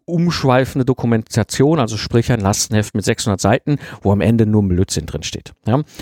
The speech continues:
Und der nächste Punkt ist eben, du hast die Sicherheit, ein professionelles Ergebnis zu bekommen. Ja. Das bedeutet in diesem Fall, das ist etwas, was einem Kunden von uns mal wahnsinnig wichtig war. Der hat bei uns ein Lastenheft erstellen beauftragt.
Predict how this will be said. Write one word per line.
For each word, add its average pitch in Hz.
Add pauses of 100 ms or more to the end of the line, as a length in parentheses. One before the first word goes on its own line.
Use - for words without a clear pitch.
(340)
Und 147 (500)
der 139
nächste 196
Punkt 196
ist 180
eben, 165 (1600)
du 131
hast -
die 143
Sicherheit, 160
ein 131
professionelles 180
Ergebnis 101
zu 90
bekommen. 85 (160)
Ja. 120 (320)
Das -
bedeutet 143
in 131
diesem 180
Fall, 151 (800)
das 120
ist - (360)
etwas, 127
was -
einem 131
Kunden 190
von 139
uns 127
mal 120
wahnsinnig 143
wichtig 160
war. 131
Der 139
hat 151
bei -
uns 127
ein -
Lastenheft 135
erstellen 131
beauftragt. 170